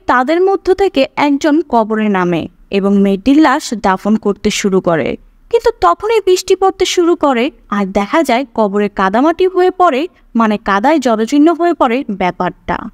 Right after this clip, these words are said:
এই বিষয়টা কিন্তু অশুভ এবং ভীতিকর বলে মনে হচ্ছে সবার,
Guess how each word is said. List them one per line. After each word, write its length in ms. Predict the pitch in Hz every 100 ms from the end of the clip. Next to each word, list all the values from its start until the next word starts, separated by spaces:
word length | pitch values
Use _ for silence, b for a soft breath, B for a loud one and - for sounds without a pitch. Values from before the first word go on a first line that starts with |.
| _ -
এই 220 | 359 403
বিষয়টা 560 | 370 359 403 381 330 294 349 _
কিন্তু 240 | 302 285 -
অশুভ 520 | 220 233 - 330 277 269 -
এবং 300 | 220 233 226
ভীতিকর 480 | 202 214 277 359 359 370
বলে 300 | 370 302 359 240
মনে 260 | 226 233
হচ্ছে 340 | 254 247 - 220
সবার, 440 | 208 185 175